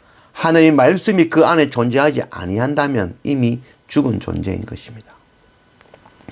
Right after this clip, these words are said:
세상의 방법으로, 세상의 생각으로 사는 이 땅의 모든 이들은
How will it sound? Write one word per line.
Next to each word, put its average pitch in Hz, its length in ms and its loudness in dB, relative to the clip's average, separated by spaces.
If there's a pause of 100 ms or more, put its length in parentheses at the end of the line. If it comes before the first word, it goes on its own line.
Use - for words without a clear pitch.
(720)
세상의 151 500 0
방법으로, 107 600 0
세상의 143 480 0
생각으로 139 500 0
사는 113 560 -2
이 160 160 -2
땅의 151 160 0
모든 135 880 2
이들은 107 500 -6